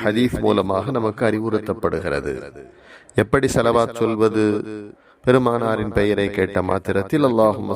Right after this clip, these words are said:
ஸல்லி அலா முஹம்மதின் வ அலா ஆலி முஹம்மதின் வஸல்லிம்" என்றும் சொல்லலாம்.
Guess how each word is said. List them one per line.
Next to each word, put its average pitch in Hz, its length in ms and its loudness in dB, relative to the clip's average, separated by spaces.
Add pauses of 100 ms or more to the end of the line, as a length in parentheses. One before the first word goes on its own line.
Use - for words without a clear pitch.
ஸல்லி 95 240 -2
அலா 92 320 0
முஹம்மதின் 95 680 -4
வ 104 40 2
அலா 98 420 -2
ஆலி 101 300 -2
முஹம்மதின் 95 640 -6
வஸல்லிம்" 90 500 -4
என்றும் 92 320 -2
சொல்லலாம். 90 560 2